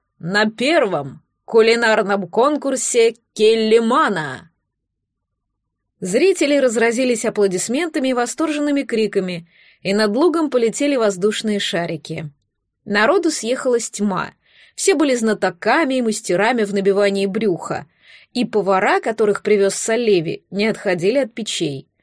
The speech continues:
Сейчас они на вытяжку стояли в белоснежных халатах с ножами в руках.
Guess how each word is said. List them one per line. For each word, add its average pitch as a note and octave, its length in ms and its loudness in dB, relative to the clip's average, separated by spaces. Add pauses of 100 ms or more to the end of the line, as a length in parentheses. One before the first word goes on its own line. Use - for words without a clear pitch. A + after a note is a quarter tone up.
(280)
Сейчас D4 400 0
они C4 180 2
на A#3 140 0
вытяжку A3 500 -2
стояли G#3+ 400 2
в F3+ 60 -2
белоснежных G3+ 640 0
халатах G3+ 580 -2
с - 80 -8
ножами G3+ 420 0
в F#3+ 100 -2
руках. G3+ 600 -2